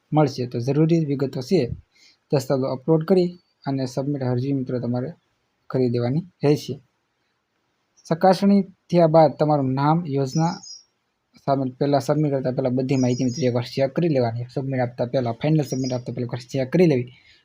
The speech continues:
કાંઈ ભૂલ તો નથી, નકર પછી વ-, પાછળથી પસ્તાવાનો વારો ન આવે, એના માટે ખાસ કરીને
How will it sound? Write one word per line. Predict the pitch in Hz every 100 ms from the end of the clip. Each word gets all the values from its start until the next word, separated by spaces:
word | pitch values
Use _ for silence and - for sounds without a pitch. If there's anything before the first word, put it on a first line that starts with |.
| -
કાંઈ | 127
ભૂલ | 123 156
તો | 160
નથી, | 165 175 170
નકર | 131 131
પછી | 139 131 147
વ-, | 131 131
પાછળથી | 135 147 131 127
પસ્તાવાનો | 123 - 127 123
વારો | 117 120
ન | 135
આવે, | 175 147 117
એના | - 131
માટે | 123 120
ખાસ | 123 120 -
કરીને | 123 131